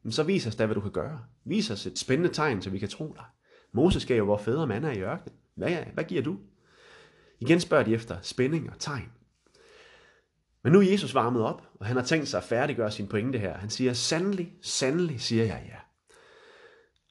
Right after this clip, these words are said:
Og vi skal fortsætte om lidt, men lige stoppe op her, for når han siger sådan, så bruger han faktisk ordene, "Amen, amen." Og "Amen" betyder,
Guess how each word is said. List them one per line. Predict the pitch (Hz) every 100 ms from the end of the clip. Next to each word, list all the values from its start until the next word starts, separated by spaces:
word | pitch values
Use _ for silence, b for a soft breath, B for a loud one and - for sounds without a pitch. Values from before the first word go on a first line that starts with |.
| _
Og | 87
vi | 95
skal | - 104 90 -
fortsætte | - 120 127 107 -
om | 101
lidt, | 107 -
men | 101 95
lige | 120
stoppe | - 117 123
op | 139
her, | 147
for | 110
når | 117
han | 131
siger | - 185
sådan, | - 156 139 -
så | 120
bruger | 127 170
han | 131 98
faktisk | - 120 120
ordene, | 127 135 85 87 -
"Amen, | 104 120 143 143 _ _ _
amen." | 90 101 117 - - _ _ b b b b b b b b
Og | - 131
"Amen" | 190 180
betyder, | - 180 127